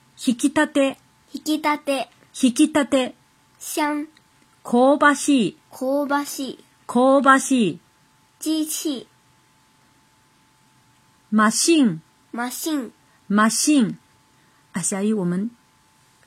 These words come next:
Speaker 1: 顺序调了一下哈。
Speaker 2: 对。
Speaker 1: 速成。
Speaker 2: インスタント。
Speaker 1: インスタント。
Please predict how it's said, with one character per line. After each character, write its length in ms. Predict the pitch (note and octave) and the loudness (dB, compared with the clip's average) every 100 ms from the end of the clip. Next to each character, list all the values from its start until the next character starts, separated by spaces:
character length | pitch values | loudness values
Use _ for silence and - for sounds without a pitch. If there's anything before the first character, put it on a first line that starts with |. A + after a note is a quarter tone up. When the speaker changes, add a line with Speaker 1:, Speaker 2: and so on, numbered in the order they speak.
| - | -12
Speaker 1:
顺 260 | - C#4 D4+ | -4 0 2
序 160 | A3+ | 0
调 260 | F3 D4+ C#4 | -4 -4 -2
了 80 | G3 | -2
一 120 | D#3 | -4
下 240 | D3+ D3+ | -6 -10
哈。 260 | D3+ G#3 A3+ - _ _ _ _ _ _ - | -6 -2 -2 -6 _ _ _ _ _ _ -4
Speaker 2:
对。 300 | - F#4+ C#4 | 2 4 2
Speaker 1:
速 0 | |
成。 460 | F#3 F3 G3 B3 - _ _ _ _ _ _ _ _ - | -2 -2 -2 -4 -8 _ _ _ _ _ _ _ _ -8
Speaker 2:
イ 80 | C4+ | -2
ン 180 | C#4 C#4 | 0 -2
ス 140 | - | -4
タ 180 | C#4 C4 | -4 -2
ン 140 | B3+ | -6
ト。 240 | A#3+ A3 - _ _ _ - | -10 -12 -12 _ _ _ 2
Speaker 1:
イ 120 | C#4+ | 4
ン 160 | E4+ | 4
ス 160 | D#4 - | 2 0
タ 160 | D4+ D4 | 2 4
ン 140 | G3+ | 2
ト。 200 | - - | 0 -8